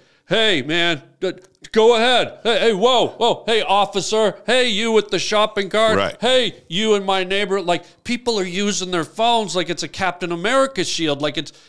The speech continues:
Speaker 1: it's gonna protect them.
Speaker 2: Well,
Speaker 1: It's,
Speaker 2: yeah,
Speaker 1: it's,
Speaker 2: I
Speaker 1: it's bizarre.
Speaker 2: <laughs> It's, um, <clears throat> I mean, that's part of it, though, right? Because we are all carrying a video camera with us at all times.
Speaker 1: Yeah.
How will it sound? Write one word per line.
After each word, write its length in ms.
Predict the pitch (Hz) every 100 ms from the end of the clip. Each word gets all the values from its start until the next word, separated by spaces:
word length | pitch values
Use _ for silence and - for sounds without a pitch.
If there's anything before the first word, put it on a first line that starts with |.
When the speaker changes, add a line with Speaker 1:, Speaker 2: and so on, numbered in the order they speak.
| -
Speaker 1:
it's 160 | 180
gonna 220 | - 202 180
protect 500 | 170 - 233 254 -
them. 200 | 165 101 - - _
Speaker 2:
Well, 280 | 139 175 -
Speaker 1:
It's, 140 | 185
Speaker 2:
yeah, 120 | 156 120
Speaker 1:
it's, 140 | 104
Speaker 2:
I 80 | 120
Speaker 1:
it's 140 | 208 -
bizarre. 560 | 214 185 254 302 302 170 101
Speaker 2:
<laughs> 120 | -
It's, 420 | 196 - - -
um, 340 | 151 127 123 110 - - _ _ -
<clears throat> 560 | - 196 - - _ -
I 80 | 139
mean, 160 | 151
that's 220 | 151 147 -
part 260 | 165 190
of 80 | 131
it, 100 | 107
though, 140 | 98
right? 320 | 85 104 120 196
Because 320 | - 110 101
we 160 | 107
are 100 | 107 -
all 360 | 107 123 131
carrying 880 | 123 - 120 113 110 104 101 95 92 - _ _ _ _ _ -
a 100 | 98
video 480 | 82 104 107 101 95
camera 460 | - 104 98 90
with 260 | 87 90 87
us 220 | 87 -
at 180 | - 90
all 200 | 87 82
times. 400 | - 92 78 71
Speaker 1:
Yeah. 580 | - 131 139 135 120 98